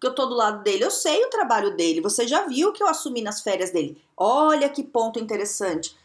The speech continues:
Você assumir a vaga que você quer nas férias. Não necessariamente, é, ganhando pra isso. Tem, é possível sim ganhar um salário pra isso,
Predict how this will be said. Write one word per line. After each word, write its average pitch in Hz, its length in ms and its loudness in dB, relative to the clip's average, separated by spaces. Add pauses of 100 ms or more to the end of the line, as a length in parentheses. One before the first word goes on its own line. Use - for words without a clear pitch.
Você 226 600 0
assumir 233 400 -2
a 175 80 0
vaga 175 280 -2
que 170 140 -14
você 165 220 -10
quer 214 240 -6
nas - 240 -2
férias. 185 560 -2 (340)
Não 220 180 0
necessariamente, 254 1040 -2
é, 180 460 0 (320)
ganhando 226 480 0
pra 240 140 2
isso. - 200 -4 (140)
Tem, 254 380 2
é 202 160 2
possível 196 480 -4
sim 196 320 -4
ganhar 190 280 0
um 185 40 -2
salário 165 400 0
pra 170 160 0
isso, 185 400 -2